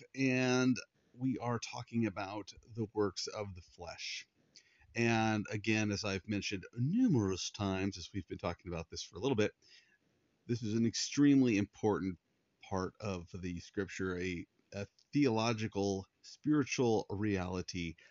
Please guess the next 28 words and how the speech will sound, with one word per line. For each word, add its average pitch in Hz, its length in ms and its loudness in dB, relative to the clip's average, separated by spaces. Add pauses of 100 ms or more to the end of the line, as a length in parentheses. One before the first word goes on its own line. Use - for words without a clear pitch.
(140)
that 90 100 -8
we 92 100 -2
need 82 200 -4
to 80 80 -18
be 85 160 -4
aware 82 460 -6
of, - 200 -14
and 92 180 -6
that 90 200 -4
is 90 140 -4
that - 140 -8
there 107 220 0
is 139 140 -4
a 92 100 -2 (100)
constant 92 520 -4
battle 82 420 -6 (560)
going 90 320 2
on 82 340 -4 (560)
between 98 400 2
our 87 240 0
flesh 120 520 0
and 101 80 -2
our 90 100 0
spirit, 82 460 -6
our 101 160 0
old 110 200 0
sinful 123 460 2
nature 87 560 2